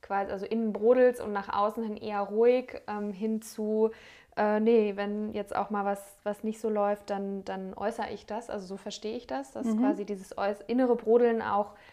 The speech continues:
Speaker 1: veräußert werden darf. Ähm, wie, wie würdest du sagen, hast du, ähm, wie bist du da hingekommen?
Speaker 2: Mm.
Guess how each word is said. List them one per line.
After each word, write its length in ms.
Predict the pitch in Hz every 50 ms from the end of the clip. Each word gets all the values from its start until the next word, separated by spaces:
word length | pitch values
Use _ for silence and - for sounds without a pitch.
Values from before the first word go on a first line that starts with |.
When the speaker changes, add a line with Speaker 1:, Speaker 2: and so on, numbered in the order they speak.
| _ _
Speaker 1:
veräußert 440 | - - - 214 262 - 285 254 233
werden 300 | 254 262 262 269 269 262
darf. 480 | - - 240 262 302 359 - - - -
Ähm, 340 | - 214 220 220 220 220 220 220 _ _ _ - - - - - - _ - -
wie, 640 | - 208 202 208 226 240 247 247 247 247 247 233 220
wie 160 | 214 226 220
würdest 300 | 220 247 233 240 240 -
du 60 | 240 226
sagen, 460 | 208 214 208 208 220 226 226 220 214
hast 240 | 220 214 220 - -
du, 360 | 226 220 226 226 226 226 220 220 -
ähm, 560 | - - 214 208 208 214 214 214 214 214 214 - - _ _ _ - - _ _ _ _ _ _ _ _ _
wie 80 | 226
bist 180 | 208 233 233 -
du 40 | 240
da 80 | 226
hingekommen? 680 | 208 220 339 339 220 - - - 185 170 190 190 190 185 - _ _ _ _ _ _ _ _ _ _ _ _ _ _ _ _ _ _ _ _ _ _ _ _
Speaker 2:
Mm. 720 | 220 214 208 202 202 202 196 196 196 196 190 190 190 185